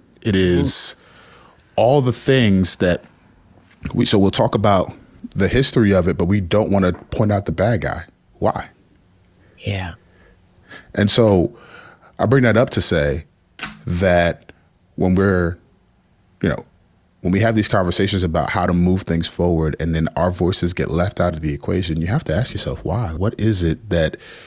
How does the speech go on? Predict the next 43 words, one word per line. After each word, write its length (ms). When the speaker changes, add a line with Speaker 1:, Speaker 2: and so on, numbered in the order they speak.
Speaker 1:
a 80
person 720
who, 560
we 100
don't 260
ever 220
tell 540
a 60
story 420
without 540
the 60
person 340
who's 180
overcome, 420
without 260
the 60
hero, 260
without 240
the 80
center 400
of 160
the 60
story. 260
We 80
don't 140
ever 120
do 120
that. 200
And 140
the 60
fact 400
that 380
a 80
group 220
of 100
people 300
feel 240
like 300
they 380
can't 340
tell 180
the 80
story 500